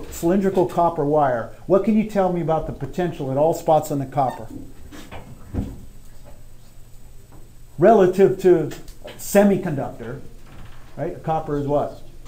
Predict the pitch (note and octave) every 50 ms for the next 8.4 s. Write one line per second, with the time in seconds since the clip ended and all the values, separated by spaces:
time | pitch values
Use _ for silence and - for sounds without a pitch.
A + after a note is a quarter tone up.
0 | - - - - - - - - - - - - - - - - - - - -
1 | - - - - - - - - - - - - - - - - - - - -
2 | - - - - - - F3 F3+ F3 E3 - E3+ - - E3 C3+ - - - -
3 | - - - - - - - - - - - - - - - - - - C#3+ C3
4 | B2 F#3+ A3+ - C#3 B2+ C3+ E3 G3 G#3+ F#3+ F#3 - D3 B2+ B2 - - F#3+ G#3+
5 | F#3+ C3 F#2+ - G#2+ - - - - - - - - - - - - - - -
6 | - - - - - - - - - - C#3 B2 - - F3+ F#3 F#3 - - C3+
7 | A#2+ - - - - - - C3 C#3+ D3+ D3 C#3 C3 - - C3 G#2 F#2+ - -
8 | - - - - - - G#3 A#3